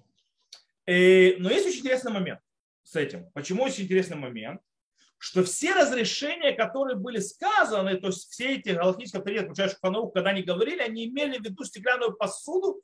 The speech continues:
которую используют, то, что называется, второй посудой. То есть это посуда, которая не стояла на огне, а это посуда, кото-, в которую вылили из другого какой-то посуды, которая, да, стала на огне. То есть мы говорим о клишине. Почему?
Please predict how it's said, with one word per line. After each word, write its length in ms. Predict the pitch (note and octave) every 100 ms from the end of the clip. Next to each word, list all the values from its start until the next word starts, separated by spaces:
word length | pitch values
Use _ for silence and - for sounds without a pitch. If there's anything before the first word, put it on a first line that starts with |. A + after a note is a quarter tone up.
| _ -
которую 440 | F#3+ F#3 C#4+ C4
используют, 460 | F3+ - C#4 D4+ -
то, 40 |
что 80 | F#3+
называется, 320 | G#3 B3+ A#3+
второй 400 | - B3+ C4 B3+
посудой. 260 | - C3 C#3
То 40 |
есть 120 | C#3
это 80 | F3+
посуда, 280 | F#3+ A#3+ C#4+
которая 260 | A3+ A#3 A3+
не 180 | C4+ C4
стояла 520 | - A3+ A3 G#3+ F#3+
на 160 | E3
огне, 500 | C#3+ A2+ A#2+ C#3 G3+ - _ _ _ _ _ _
а 140 | C#3+ G3
это 240 | C4+ C#4+
посуда, 840 | - A3 - - F4 G4+ F4 C#4+ A#3+
кото-, 360 | G#3 - A#3+
в 80 | -
которую 560 | G3 F#3 C#4 D#4+ D4+ G#3+ C4
вылили 800 | F#4+ G4+ F#4+ C#4+ A3+ F#3 D3 C#3+ _ -
из 400 | G#3 F3 - -
другого 760 | C#3 F#3+ F#3+ B3+ A#3 F3 C3+
какой-то 360 | D#3+ E3 E3+ F#3
посуды, 420 | A3 - G4 F#4+
которая, 300 | A3+ B3+ B3+
да, 180 | B3+ F#3+
стала 200 | F3 D#3
на 40 |
огне. 140 | D3+ -
То 80 |
есть 100 | F#3
мы 60 | A#3+
говорим 200 | C4 C4+
о 100 | A3+
клишине. 640 | A3 A#3 F3+ D3 C#3 G3+ _ _ _
Почему? 760 | A3+ - - G3 C3 A2+ F#3+